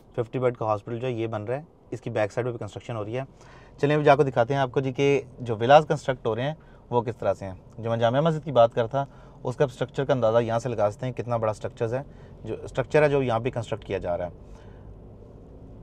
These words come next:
अच्छा जी, हैमिल्टन हिल्स ब्लॉक के अंदर चलें तो इसमें मिनिमम रोड विड्थ वही फिफ्टी फीट की है और इसमें दस मरला और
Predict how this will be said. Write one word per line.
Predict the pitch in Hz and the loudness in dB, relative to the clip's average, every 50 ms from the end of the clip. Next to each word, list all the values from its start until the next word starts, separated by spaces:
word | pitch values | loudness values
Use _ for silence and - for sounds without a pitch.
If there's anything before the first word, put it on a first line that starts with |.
| - - - - - | -18 -18 -18 -14 -10
अच्छा | - 107 110 117 | -8 -6 -4 -4
जी, | 120 120 | -4 -2
हैमिल्टन | 117 113 113 113 110 - 147 | -2 -2 -4 -4 -2 0 2
हिल्स | 147 147 147 147 143 | 2 2 0 0 0
ब्लॉक | 139 135 131 131 117 | 2 2 2 2 0
के | 135 | -2
अंदर | 131 131 123 | -2 -2 -2
चलें | - 120 113 120 117 | -2 -2 -2 -2 -4
तो | 117 120 117 117 113 113 - - - - | -2 0 0 2 2 0 -2 -4 -8 -8
इसमें | - 127 - - 143 143 147 147 147 - - - - - - - - - - 113 | -10 -8 -6 -4 -2 -2 -2 -2 -4 -6 -12 -20 -20 -20 -20 -20 -20 -16 -6 -4
मिनिमम | 120 131 151 165 170 160 | -2 0 2 2 4 6
रोड | 151 147 143 139 | 4 4 6 6
विड्थ | 151 151 - - - | 4 4 4 2 0
वही | 143 147 156 147 | 2 2 2 -2
फिफ्टी | 131 131 123 117 - 151 | -4 -4 -4 -2 -4 -2
फीट | 143 165 160 156 - | 0 0 -2 -2 -2
की | - 165 165 | -2 0 2
है | 165 170 170 - - - - - - - - - | 2 2 -2 -8 -16 -20 -20 -20 -20 -20 -6 -2
और | - 110 117 | 0 2 2
इसमें | 117 - 135 135 127 | 0 0 -2 -2 4
दस | 120 123 139 - - | 6 4 4 4 4
मरला | 156 151 147 151 151 151 151 143 - - - - - - - | 2 2 6 8 8 8 8 4 0 -10 -18 -20 -12 -2 2
और | 101 101 101 101 104 104 | 4 6 6 6 6 6